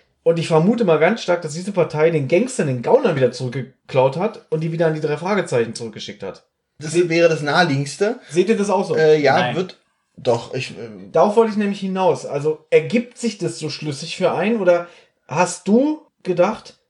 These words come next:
Speaker 1: warum ist denn der Koffer jetzt wieder da?
Speaker 2: Also das mir, also es ergibt sich für mich nicht automatisch. Erst
Speaker 1: Mhm.
Speaker 2: jetzt, wo du es erwähnst, mache ich mir auch überhaupt Gedanken darüber, wer den Koffer da hingeschickt hat,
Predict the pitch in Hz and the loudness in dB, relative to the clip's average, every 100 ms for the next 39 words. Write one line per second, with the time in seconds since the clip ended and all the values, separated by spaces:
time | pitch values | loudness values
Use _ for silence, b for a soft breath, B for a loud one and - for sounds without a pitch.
0 | - 135 165 180 170 165 180 160 120 117 | -2 0 0 2 2 2 2 0 -2 -2
1 | 104 104 110 139 170 196 190 - 156 165 | -4 -2 -2 2 2 2 0 2 2 0
2 | 170 175 208 - 233 226 233 226 220 214 | -2 0 0 -2 -8 -2 -2 -2 -2 -2
3 | 175 185 180 151 180 240 269 - - 170 | -2 0 0 2 0 -2 -6 -2 0 2
4 | 165 160 165 156 95 131 143 196 - 151 | 2 2 -2 -4 -2 -2 -2 -4 -2 -2
5 | 151 147 143 139 131 113 135 202 220 156 | -2 -2 0 0 0 0 0 0 0 2
6 | 127 147 123 117 120 139 143 127 123 - | 2 2 4 4 2 2 2 2 2 0
7 | 127 135 - 170 262 311 | -4 -8 -10 -4 -2 -2